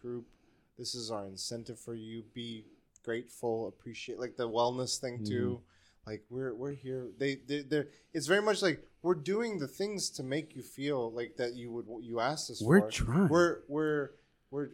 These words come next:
Speaker 1: we're acknowledging how great you are," but the way they do it is so, like, robotic
Speaker 3: <laughs>
Speaker 1: and insincere. I don't know if the right word, but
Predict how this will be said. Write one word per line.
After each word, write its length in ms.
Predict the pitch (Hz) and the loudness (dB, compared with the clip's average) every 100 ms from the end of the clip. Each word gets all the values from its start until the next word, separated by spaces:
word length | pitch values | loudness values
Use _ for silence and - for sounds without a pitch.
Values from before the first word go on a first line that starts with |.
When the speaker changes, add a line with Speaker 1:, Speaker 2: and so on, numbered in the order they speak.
| 127 | -6
Speaker 1:
we're 180 | 143 | -6
acknowledging 600 | 135 127 143 175 151 135 | -4 0 2 2 0 -6
how 140 | 123 120 | -6 -8
great 260 | 98 160 | -2 -2
you 140 | 151 117 | 0 -2
are," 80 | 104 | -2
but 220 | - 120 | -6 -6
the 60 | |
way 180 | 123 135 | 0 2
they 120 | 131 | 2
do 240 | 123 131 131 | 0 0 0
it 60 | |
is 180 | 110 104 | -2 -4
so, 300 | - - 123 | -4 0 0
like, 380 | 120 110 95 87 _ _ _ _ _ _ _ _ 107 | 0 0 -4 -8 _ _ _ _ _ _ _ _ -8
robotic 640 | 110 87 101 104 117 127 _ _ - | -6 -4 -4 -2 -4 -8 _ _ 0
Speaker 3:
<laughs> 260 | 127 - | 0 0
Speaker 1:
and 440 | 131 107 107 - 104 - _ _ _ _ _ _ _ _ _ _ _ _ | -2 -2 -2 -2 -4 -8 _ _ _ _ _ _ _ _ _ _ _ _
insincere. 920 | 135 151 151 190 185 - 208 208 214 - | -4 -2 -2 -2 -6 -6 -4 -4 -6 -12
I 40 | 143 | -10
don't 180 | 151 156 | -8 -6
know 100 | 156 | -8
if 140 | 151 | -8
the 80 | 156 | -6
right 180 | 160 139 | -4 -6
word, 240 | 156 156 143 | -8 -10 -10
but 140 | 104 | 2